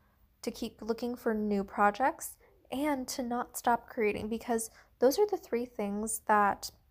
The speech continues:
you know, when you do them,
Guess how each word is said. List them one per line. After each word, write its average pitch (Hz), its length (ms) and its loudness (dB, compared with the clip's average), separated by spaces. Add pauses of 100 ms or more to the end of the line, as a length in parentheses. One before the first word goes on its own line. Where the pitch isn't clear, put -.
(1120)
you 226 80 -6
know, 220 140 2
when 233 200 0
you 240 120 0
do 202 260 -2
them, 277 340 -2